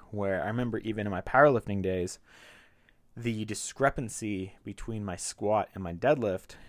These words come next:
was, like, over a hundred pounds, or it was, like, about a hundred pounds. Like, it was a huge discrepancy. So even though people are normally stronger in the deadlift than squat, that's still very large, where back in my competition days,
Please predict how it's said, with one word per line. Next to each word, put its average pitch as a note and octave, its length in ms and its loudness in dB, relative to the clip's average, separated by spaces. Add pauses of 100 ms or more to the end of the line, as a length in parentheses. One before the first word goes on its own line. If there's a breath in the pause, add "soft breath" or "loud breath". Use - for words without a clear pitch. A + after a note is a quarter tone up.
(240 loud breath)
was, A2+ 220 -2
like, G2 260 0
over C3+ 260 6
a A2 40 6
hundred G#2+ 240 -4
pounds, - 460 -12 (100)
or A2+ 220 2
it A2 40 2
was, A2 200 -2
like, G2+ 240 2
about G#2 260 4
a F#2+ 60 2
hundred F#2+ 280 -8
pounds. - 380 -12
Like, G2 140 -8
it G2 80 -4
was F#2+ 100 -6
a G#2+ 60 -2
huge C#3+ 640 2
discrepancy. C#3 640 -4
So A2 240 -4
even C#3 260 0
though A2+ 140 2
people G#2+ 340 -6
are G2 80 2
normally A2+ 380 -2
stronger G#2 360 -4
in G2+ 60 -4
the F#2+ 100 -6
deadlift F#2 340 -8
than F#2 120 -14
squat, G#2+ 480 0 (480 soft breath)
that's A#2+ 240 2
still A#2+ 320 2
very G#2+ 540 2
large, F2 540 -2
where F#2+ 440 -6 (880)
back C3 260 4
in C3 60 -4
my A2+ 80 0
competition - 580 -6
days, F#2+ 380 -2